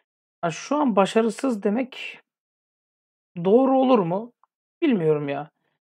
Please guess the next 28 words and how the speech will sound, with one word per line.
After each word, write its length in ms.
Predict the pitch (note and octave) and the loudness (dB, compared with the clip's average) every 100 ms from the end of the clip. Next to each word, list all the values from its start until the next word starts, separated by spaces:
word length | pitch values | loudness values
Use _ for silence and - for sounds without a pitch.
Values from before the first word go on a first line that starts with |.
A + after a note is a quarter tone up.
| - | -8
Yani 140 | A3+ | 2
Galatasaray 480 | B3 A3 G3+ G3+ F#3+ | 4 4 2 2 4
tökezler, 560 | G3+ F3 G#3 F3 F#3+ | 2 4 4 2 -2
eder. 680 | G#3 F#3 F3 F3+ F3 - - _ _ _ | -2 -4 -2 -2 -2 -8 -18 _ _ _
Üç 220 | F#3 D#3+ G3+ | -8 -4 -2
dört 180 | E3 | 0
haftada 300 | F3 D#3+ E3 | 0 0 0
her 120 | E3 E3 | 2 2
şey 400 | - D#3+ D3+ - _ _ _ _ _ | 0 -2 -4 -10 _ _ _ _ _
tam 180 | - G3 | 2 4
tersi 340 | F#3+ F3 D#3 D3+ | 6 2 2 -2
olur. 200 | D#3+ A3+ _ - | -4 -8 _ -12
Bu 100 | B3 | -4
sefer 300 | F#3+ E3+ E3+ | -2 0 -2
de 100 | E3+ | -2
dönmek 320 | F3 F3+ F3 | -2 0 -2
zorunda 280 | E3 C#3+ C#3+ | -2 -4 -6
kalırsınız. 640 | - C#3+ C3+ F3 A3+ - _ _ _ _ - | -6 -6 -6 -6 -8 -10 _ _ _ _ -4
Ne 160 | E4 E4 | 0 0
siz 280 | - G#3 | 0 0
dönmek 300 | F3+ E3+ D#3+ | 2 2 0
zorunda 320 | D#3 D3+ C#3+ C#3 | 0 -2 -2 -4
kalın, 340 | E3 A3+ A#3+ | -4 -2 -2
ne 220 | G#3 G3 - _ _ _ - | -2 -2 -8 _ _ _ -4
lafınızdan 480 | F3+ G3 F#3+ F#3+ E3+ | -2 0 0 0 0
dönmek 260 | D3+ C#3+ | -4 -6
zorunda 260 | D#3+ C#3+ C3+ | -6 -6 -6
kalın. 260 | F3 A#3 | -8 -8